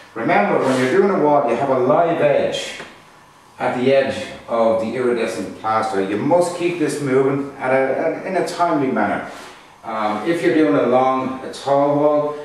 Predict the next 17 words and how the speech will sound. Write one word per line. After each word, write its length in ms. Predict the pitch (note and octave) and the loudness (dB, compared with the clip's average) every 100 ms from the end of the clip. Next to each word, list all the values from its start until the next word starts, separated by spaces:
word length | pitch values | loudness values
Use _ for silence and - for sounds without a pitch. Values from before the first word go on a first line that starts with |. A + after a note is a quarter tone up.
| - | -10
your 140 | - A2 | -4 0
live 300 | B2 C3 C3 | 4 4 4
edge 300 | B2+ B2 A2+ | 2 2 0
will 140 | A2+ | -2
be 240 | A2 G2+ G2+ - - - | -2 -4 -6 -14 -20 -8
horizontal. 800 | A2 G2+ B2 C#3 E3 E3 - - - - - - | -2 0 2 2 0 -2 -10 -16 -20 -20 -20 -8
If 200 | D3+ D3+ | -2 0
you 80 | D3 | 2
were 80 | B2+ | 2
doing 220 | B2+ B2 | 2 2
a 80 | A#2 | 4
long 320 | A2+ A2+ - | 4 2 -2
co-, 320 | - C#3+ C#3+ | 0 2 2
uh, 320 | C3 - - A#2+ | 2 0 0 2
corridor 320 | C3 C3 C3+ | 4 4 4
or 260 | B2+ - | 2 2
hallway, 560 | - C3 D3 D#3+ D#3 - | 2 2 2 2 0 -4